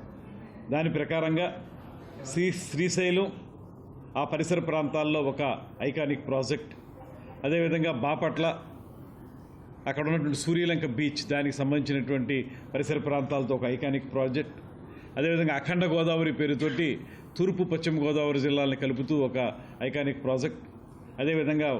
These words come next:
వైజాగ్లో ఇప్పటికే మనం లంబసింగి, బొర్రా కేవ్స్, వీటిని దృష్టిలో పెట్టుకుని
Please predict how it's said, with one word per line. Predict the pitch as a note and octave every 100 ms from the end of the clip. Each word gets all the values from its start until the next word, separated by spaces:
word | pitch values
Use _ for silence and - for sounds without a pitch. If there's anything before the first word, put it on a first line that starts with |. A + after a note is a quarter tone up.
| - -
వైజాగ్లో | D3 D3 D3+ C#3+ D#3 - - - - - - D3
ఇప్పటికే | C3+ E3+ E3+
మనం | E3+ E3+ E3+ B2 - - - - - - - - - -
లంబసింగి, | C3+ E3 E3+ E3 E3 E3+ - - - - - - - - -
బొర్రా | A#2 C#3+ E3+ D#3+ - - - D3+
కేవ్స్, | D#3+ C3+ E3
వీటిని | C#3+ D3+ D3 C#3+ C#3+ C3 A#2
దృష్టిలో | B2 E3+
పెట్టుకుని | D3 C#3+ C3 F3